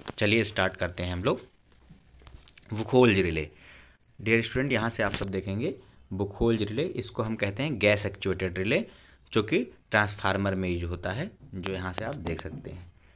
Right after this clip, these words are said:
बुखोल्ज रिले, इसको हम कहते हैं गैस एक्चुएटेड रिले, इसका यूज़ ट्रांसफार्मर में होता है। तो जो भी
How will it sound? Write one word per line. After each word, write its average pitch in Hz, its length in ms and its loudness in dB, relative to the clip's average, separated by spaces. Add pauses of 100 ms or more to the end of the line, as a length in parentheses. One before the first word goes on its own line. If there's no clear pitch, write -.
(300)
बुखोल्ज 98 440 0
रिले, 143 360 2 (420)
इसको - 220 -2
हम 101 100 0
कहते 101 260 -2
हैं 104 120 -2
गैस 90 240 2
एक्चुएटेड 107 500 0
रिले, 143 280 4 (420)
इसका 110 260 2
यूज़ 131 380 2 (200)
ट्रांसफार्मर 90 600 2
में 78 140 -8
होता 78 260 -10
है। 123 140 -14 (840)
तो 104 80 -2
जो 110 160 2
भी 113 360 2